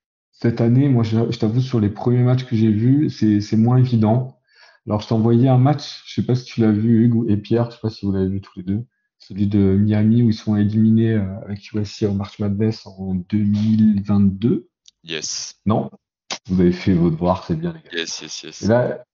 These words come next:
Speaker 1: et là, c'était un petit peu, je trouve que c'était, ça, pour moi, ça marquait vraiment ce qu'il était, quoi. Euh, grosse, euh, grosse présence défensive et, euh, assez fiable au, au niveau du shoot à trois points et capable comme ça de, avec ses deux qualités, d'apporter très fort à,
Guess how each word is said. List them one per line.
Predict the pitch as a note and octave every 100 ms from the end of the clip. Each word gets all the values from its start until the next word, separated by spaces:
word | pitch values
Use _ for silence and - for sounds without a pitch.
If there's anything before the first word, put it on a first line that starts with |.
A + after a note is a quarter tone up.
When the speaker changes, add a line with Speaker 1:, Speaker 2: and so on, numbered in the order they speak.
| -
Speaker 1:
et | G2+
là, | G#2 B2+
c'était | C3 -
un | G2+
petit | G2+ -
peu, | - B2
je |
trouve | A#2 -
que | - A#2
c'était, | G2+ G2 F2+ A2+ G#2+ G#2
ça, | G2+ A2 B2 - _ _ _ _
pour | - A2+
moi, | B2+ C#3+
ça | C3
marquait | A2 A2 A#2+
vraiment | G#2 A#2+ B2+
ce | B2+
qu'il | - A2+
était, | A2 F#2+
quoi. | F2+ - _ _
Euh, | - G2 F#2
grosse, | F3 F#2 B2+ B2+ -
euh, | G#2+ G2+ F#2+ F2+ F2+
grosse | F#2 A#2+ A#2
présence | - A2+ A#2+ A2+
défensive | G#2+ A2 A2 G#2 - A#2+ B2 B2 - _ - _ -
et, | G2 G2+
euh, | F#2+ F2+ F2+ F2 F2
assez | - G2+ - A#2+
fiable | - B2 A2+ G#2
au, | F#2+ F#2+ F#2+
au | G2
niveau | G2 G2 G2
du | F#2
shoot | - -
à | G2+
trois | - G2
points | A#2 B2
et | A#2
capable | G#2+ G#2 A#2+ A2+
comme | - G#2
ça | - A#2
de, | G#2+ G2+ G2 G2+
avec | G2+ G#2
ses | G2+ G2+
deux | A2
qualités, | A#2 A#2 G#2 - B2 B2
d'apporter | G#2+ G2+ - _ A2 G2+ G2
très | - -
fort | B2 - A#2 A2
à, | F#2+ F2+ F2